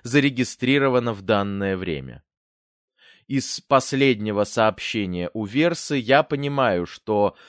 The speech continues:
тогда существовало почти семь тысяч шестьсот девяносто триллионов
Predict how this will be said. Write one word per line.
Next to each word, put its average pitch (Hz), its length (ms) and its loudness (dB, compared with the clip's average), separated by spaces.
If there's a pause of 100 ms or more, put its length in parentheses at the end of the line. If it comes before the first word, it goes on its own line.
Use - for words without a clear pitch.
(120)
тогда 120 360 4
существовало 127 880 2
почти 135 640 -4 (180)
семь 156 380 2
тысяч 165 440 -4
шестьсот 135 600 -2
девяносто 120 760 -2
триллионов 120 920 2